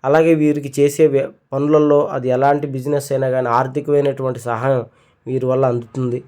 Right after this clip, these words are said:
కాబట్టి వీరికి ఆర్థికమైనటువంటి ఆలోచనలు, కొత్త ఆలోచనల ద్వారా పార్ట్నర్‌షిప్‌లో కానీ లేదా వీరి యొక్క ఎదుగుదలకు, వీరి విదేశీ ప్రయాణం కావచ్చు,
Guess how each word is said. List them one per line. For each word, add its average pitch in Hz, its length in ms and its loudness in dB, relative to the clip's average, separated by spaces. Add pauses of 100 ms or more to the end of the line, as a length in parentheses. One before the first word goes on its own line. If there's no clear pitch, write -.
(380)
కాబట్టి 160 420 4 (420)
వీరికి 170 520 2 (100)
ఆర్థికమైనటువంటి 147 1040 2
ఆలోచనలు, 147 580 2
కొత్త 143 300 -4
ఆలోచనల 139 460 0
ద్వారా 131 340 0
పార్ట్నర్‌షిప్‌లో 131 760 -2
కానీ 123 280 -4
లేదా 131 280 -2 (400)
వీరి 135 160 -2
యొక్క 139 220 -2
ఎదుగుదలకు, 135 680 2
వీరి 139 360 0
విదేశీ 135 460 -4
ప్రయాణం 127 480 2
కావచ్చు, 123 440 -4